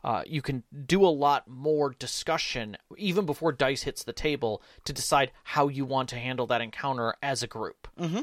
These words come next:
Speaker 1: You know, whether it's a group action, whether it's aiding within it,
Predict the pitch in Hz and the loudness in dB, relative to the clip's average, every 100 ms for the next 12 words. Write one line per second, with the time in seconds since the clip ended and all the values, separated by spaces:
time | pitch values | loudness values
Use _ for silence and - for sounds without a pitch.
0 | - 143 127 131 131 120 131 135 156 156 | -4 -2 2 4 4 0 -4 -2 -2 2
1 | 147 139 - - 135 127 - - _ 127 | 2 2 0 -4 -4 -6 -12 -20 _ 2
2 | 127 127 117 - 131 120 - - - 139 | 2 4 0 -2 -6 -4 -6 -8 -6 -4
3 | 139 131 135 123 - 131 131 127 | -4 -4 -2 -4 -2 0 0 0